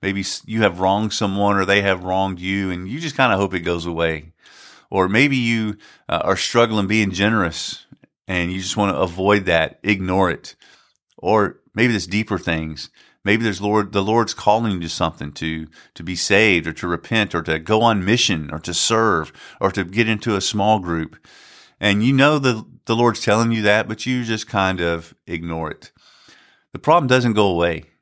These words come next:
It's gonna be there. It's gonna continue. Don't be like Belshazzar. Don't be the foolish one that just tries to look the other way and pretend like things are okay. Because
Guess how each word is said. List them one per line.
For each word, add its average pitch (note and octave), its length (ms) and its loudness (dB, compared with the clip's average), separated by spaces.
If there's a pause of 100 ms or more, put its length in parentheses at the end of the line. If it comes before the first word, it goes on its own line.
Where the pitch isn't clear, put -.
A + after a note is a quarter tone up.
(560)
It's G#2 120 -6
gonna B2+ 240 2
be G2+ 180 0
there. D2+ 360 -2
It's - 100 -16
gonna A2 180 -2
continue. F2 720 -6 (840)
Don't B2 340 2
be B2 160 4
like G2 240 2
Belshazzar. E2 720 0 (580)
Don't A#2+ 320 2
be A2 240 2
the F#2+ 140 0
foolish A2+ 520 -2
one E2 240 -2
that E2+ 120 -6
just G2 180 -6
tries A2 280 0
to A2 80 -2
look A2 220 -2
the A#2 140 0
other G#2 180 4
way F2 300 0
and F2 280 -10
pretend C3 360 -2
like G#2+ 280 0 (280)
things A#2+ 260 -4
are G2+ 120 2
okay. C#2+ 460 -4 (800)
Because F2+ 540 2